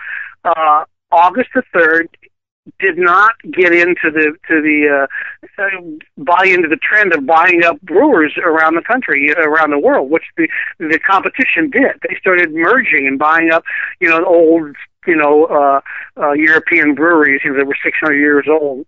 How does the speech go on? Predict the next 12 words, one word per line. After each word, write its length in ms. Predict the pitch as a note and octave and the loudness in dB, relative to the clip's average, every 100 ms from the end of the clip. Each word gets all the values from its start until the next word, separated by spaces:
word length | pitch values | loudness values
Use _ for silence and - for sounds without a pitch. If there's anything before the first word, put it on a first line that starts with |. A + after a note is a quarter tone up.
| - | -14
you 80 | C3 | -12
know, 240 | B2 E3+ | -12 -12
in, 340 | D#3+ E3+ C#3 D3 | -10 -6 -4 -2
in 140 | D3+ | 0
Munich 300 | F3+ F#3 D3 | 2 2 0
and 100 | C3+ | -4
things 160 | C#3+ C3 | -8 -4
like 140 | D3 - | -4 -2
that. 140 | C3 - - - - - | -6 -8 -14 -14 -12 -4
And, 160 | - A3+ - - - | -2 -2 -2 0 0
and 80 | G#3 - | -2 0
so 200 | G#3+ G#3 | 2 2